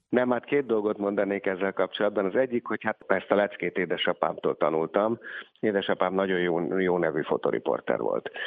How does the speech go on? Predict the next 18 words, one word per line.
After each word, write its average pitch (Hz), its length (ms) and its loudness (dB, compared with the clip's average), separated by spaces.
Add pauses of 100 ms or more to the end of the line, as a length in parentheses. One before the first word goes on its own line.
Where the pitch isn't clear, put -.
(260)
És 107 160 2
amikor 120 340 4
én 120 100 2
egész 107 340 -2 (160)
kisgyerek 101 500 0
voltam, 104 340 0
és 87 120 -2
azért 90 240 0
már 90 180 2
gondolkoztam 92 680 0
már 87 140 0
azon, 95 160 -4
hogy 87 100 -8
mi 92 60 -4
leszek, 82 300 0
ha 80 120 -6
nagy 85 180 0
leszek, 120 440 0